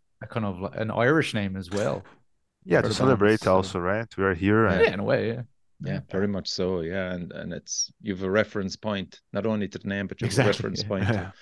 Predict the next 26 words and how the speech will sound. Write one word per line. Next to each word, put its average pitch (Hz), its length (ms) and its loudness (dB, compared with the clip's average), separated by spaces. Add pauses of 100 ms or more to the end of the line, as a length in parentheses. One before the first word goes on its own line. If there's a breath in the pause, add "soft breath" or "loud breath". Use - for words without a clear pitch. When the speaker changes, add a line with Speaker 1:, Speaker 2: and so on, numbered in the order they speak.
(260 soft breath)
Speaker 3:
to 98 80 -6
the 98 80 -2
stunning 95 680 -4
area 95 440 4
of 87 120 -8
Kerry. 92 400 -4 (120)
Um, 87 380 -12 (120)
yeah, 90 220 -6
it's - 140 -6
pretty 95 280 -4
cool. 95 300 -2 (560 loud breath)
Right, 135 280 4 (260)
you 139 160 0
have 147 380 4 (280)
released 131 720 0
a 113 80 -4
single. 127 560 2 (280)
It's - 180 -8
been 113 240 2
out 131 360 2
since - 460 -4
when, 165 240 0
lads? 95 260 -2
Is 131 100 -8
it 151 100 -10 (340)
July? 196 540 -2